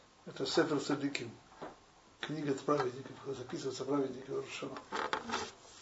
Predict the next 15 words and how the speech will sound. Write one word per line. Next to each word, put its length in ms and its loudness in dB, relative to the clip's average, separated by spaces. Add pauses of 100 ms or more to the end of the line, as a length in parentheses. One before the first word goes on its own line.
(760)
Вторая 280 12
книга, 320 2
это 100 2
Сефер 340 6
Рашай. 260 2 (1800)
Книга 300 0
на, 140 0
на, 260 2
на, 420 -2 (540)
на 140 -2
преступников. 600 2 (720)
А 360 -10
что 140 4
такое 180 4
сипур? 440 6